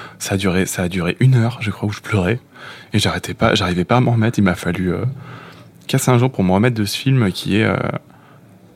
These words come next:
ultra prenant et, euh, et ultra dur et en même temps ultra beau. Enfin, il nous fait passer par tellement d'émotions et,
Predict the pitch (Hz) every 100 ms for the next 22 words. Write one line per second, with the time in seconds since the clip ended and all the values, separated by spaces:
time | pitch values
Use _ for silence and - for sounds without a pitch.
0 | - - 160 - 143 131 - 110 120 -
1 | - - - - - - 110 107 101 90
2 | 90 92 92 92 90 - - - 101 -
3 | - - - - 69 - 113 107 107 135
4 | - - - - - - - 107 104 104
5 | 143 143 - 110 110 117 - 110 98 -
6 | - - - 120 113 113 104 147 - 127
7 | 147 147 127 120 - - 160 185